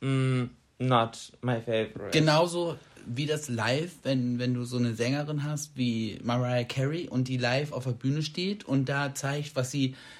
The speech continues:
Speaker 2: mit ihrer Stimme alles anstellen kann, ist das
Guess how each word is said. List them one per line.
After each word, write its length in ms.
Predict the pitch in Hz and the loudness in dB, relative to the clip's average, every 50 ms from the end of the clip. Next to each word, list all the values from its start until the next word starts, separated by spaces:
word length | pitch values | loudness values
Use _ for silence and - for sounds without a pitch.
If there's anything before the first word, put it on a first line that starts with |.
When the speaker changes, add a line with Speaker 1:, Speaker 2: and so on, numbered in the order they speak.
| - - | -4 2
Speaker 2:
mit 160 | 131 135 135 | 2 2 4
ihrer 220 | 139 147 135 135 127 | 4 2 2 2 0
Stimme 340 | - - 147 135 139 123 | 0 0 2 2 2 2
alles 260 | - 120 123 120 - - | 2 0 -4 -4 -6 -4
anstellen 420 | 107 117 127 127 - 143 147 151 | -2 -2 -2 -2 -4 -6 -8 -8
kann, 220 | - 165 160 - | -8 -8 -8 -8
ist 220 | - - 131 - - | -8 -8 -8 -8 -8
das 160 | 127 - - | -10 -10 -12